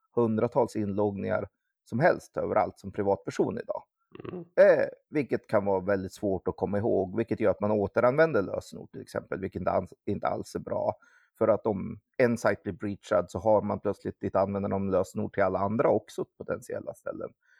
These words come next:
Speaker 1: Så att det där är, ja, <clears throat> ett problem. Så det som kallas alltså någonting man kan, knowledge-based, eh, som ensam har sina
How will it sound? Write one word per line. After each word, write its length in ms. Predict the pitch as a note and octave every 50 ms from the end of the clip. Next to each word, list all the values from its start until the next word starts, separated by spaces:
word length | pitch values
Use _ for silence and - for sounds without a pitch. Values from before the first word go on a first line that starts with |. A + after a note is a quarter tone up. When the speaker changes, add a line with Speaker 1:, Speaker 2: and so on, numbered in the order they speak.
| _ _ _ _
Speaker 1:
Så 120 | - -
att 60 | A2 - C3 - _ _ _ _
det 120 | B2 B2
där 220 | A#2 C3 C3 B2+ A2+
är, 260 | A2 G#2+ G#2 G2 F2 _ _ _ _ -
ja, 280 | A2 G#2 - _ _ _ _ _ _ _ _ _ _ _ _ _ _ _ _ _ _ -
<clears throat> 340 | - C#3+ B2+ B2 C#3 - _ B2+
ett 120 | A#2+ -
problem. 460 | - - A#2+ A2+ A#2+ A#2 A2 G2+ G#2 - _ _ _ _ _
Så 340 | - - D#3 D3+ C#3 - - _ _ _ _ _ _
det 160 | - D#3 D3+
som 200 | D3 - D#3 D3+
kallas 460 | - - D#3 D#3+ D#3+ E3+ E3+ D#3 -
alltså 260 | C3 A2 G#2 - - G#2
någonting 360 | A2 A2+ G#2+ G2+ - G#2+ G#2+
man 160 | G#2 G#2+ G#2
kan, 340 | - - - C#3 B2+ G2+ - - G2 G2+ A2
knowledge-based, 800 | B2 B2 A#2 G#2 G2 - - - - - - - - - _ - _ _ _ _ _ _ _ _ _ _ _ _ A2
eh, 380 | G#2+ G2+ - - - - - _ _ _ _ _ _ _ _ _ _ _ _ _ _ _ _ _ _ _ _ _ _ _ _ _ _ _ - -
som 220 | - C3 A#2+ - _
ensam 640 | - D3 C3 A#2 A2+ B2+ C3+ - - F3 B2+ G#2 G#2
har 340 | - - - C3 B2+ A#2 A2+
sina 440 | - - - G#2+ G#2 G2+ G#2 G2+